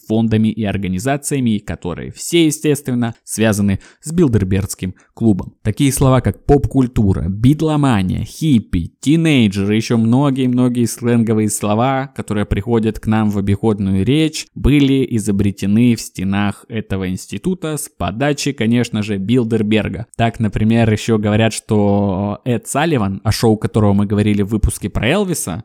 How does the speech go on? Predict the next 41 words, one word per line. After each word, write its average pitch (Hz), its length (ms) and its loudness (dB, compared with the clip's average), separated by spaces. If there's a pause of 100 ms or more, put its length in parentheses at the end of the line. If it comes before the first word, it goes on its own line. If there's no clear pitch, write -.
чел, 123 220 2
у 107 60 2
которого 107 260 0
было 101 180 0
шоу, 160 280 0
где 110 160 -2
он 110 140 2
музыкальные 104 520 0
таланты 120 400 -2
по 104 140 -4
телевидению 110 800 0
в 92 60 -8
стародавние 98 720 0
времена 101 500 0
показывал, 104 460 0
приводил 101 480 -2
людей, 101 300 -4
которые - 280 -8
пели 95 220 -2
песни, 147 460 -4
что - 200 2
он 135 60 6
является 127 420 4
агентом, 151 500 2
как - 200 -2
раз 113 340 2
обученным 110 540 2
в 104 40 2
этом 98 300 2
институте, 98 300 -6 (500)
чтобы, 101 720 2
э, 90 400 -4
на 101 160 -2
главные 101 420 2
экраны 135 360 -2
выводить 104 500 0
тех 160 240 -4
звёзд, 156 440 -4
которые 117 420 -2
были 110 220 0
необходимы 98 800 -2